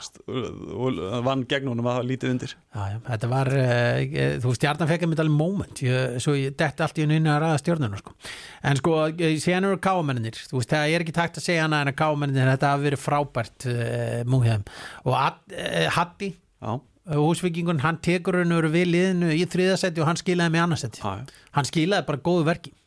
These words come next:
Speaker 1: Sammála því, bæði með hann Arnar Grettisson var í banni og svo eftir hann tók við liðinu.
Speaker 2: Og engin nökk við úrslitakeppni og
Speaker 1: Nei.
Speaker 2: samt þessi niðurstaða.
Speaker 1: Já.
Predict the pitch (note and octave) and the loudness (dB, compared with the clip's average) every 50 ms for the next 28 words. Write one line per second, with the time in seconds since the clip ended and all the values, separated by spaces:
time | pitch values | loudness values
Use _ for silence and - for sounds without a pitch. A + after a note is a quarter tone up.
0 | _ - A2 G2+ - - - - A2 G#2+ G#2+ G#2 G#2+ - A2+ - B2+ A2+ A2+ C#3 | _ -18 -12 -10 -8 -6 -4 -4 -4 -4 -4 -6 -6 -8 -4 -2 -2 0 0 0
1 | C3 B2+ A2+ A2+ A2+ A#2 A#2 A#2 A2+ A#2+ A#2 - A#2+ A2 B2+ A#2+ - B2+ A2+ A2+ | 0 0 0 0 -2 -2 0 0 0 -2 -2 -4 -6 -6 -6 -4 -4 -4 -2 -2
2 | A2 A2 - B2 B2+ C3+ A#2+ G2 G2 - A#2+ B2+ A2 C#3 C#3 B2+ - - B2 - | -2 0 0 -2 -2 -2 -4 -4 -6 -6 -6 -6 -2 -2 -2 0 0 -2 -2 -2
3 | C3+ B2+ A#2+ - - C#3 C#3+ C3+ B2 A#2+ C#3+ C#3+ A2 A#2 - - C#3 C#3+ D3+ E3 | -2 -2 -2 -2 -2 -2 -2 0 0 0 0 -2 -2 -6 -6 -2 0 0 2 0
4 | F3 D#3+ F3+ D3+ D3 E3 F3+ E3 - - - E3 D#3 F3 E3+ - - E3+ E3 D3+ | 0 0 0 2 2 2 2 0 -2 -2 -2 0 0 2 0 0 0 0 0 2
5 | F3+ D#3+ D3 E3 E3 E3 D#3+ D3+ C#3+ C3 C3 - - B2 D3 - E3+ E3+ - - | 2 2 2 2 2 4 4 4 2 2 0 -2 -4 -4 -2 0 0 0 0 -2
6 | F3 D3 - D#3 D3+ D#3+ E3+ D3 - - - - A#2 A2+ | -2 -2 0 -2 -2 -2 -2 -4 -6 -8 -12 -12 -12 -12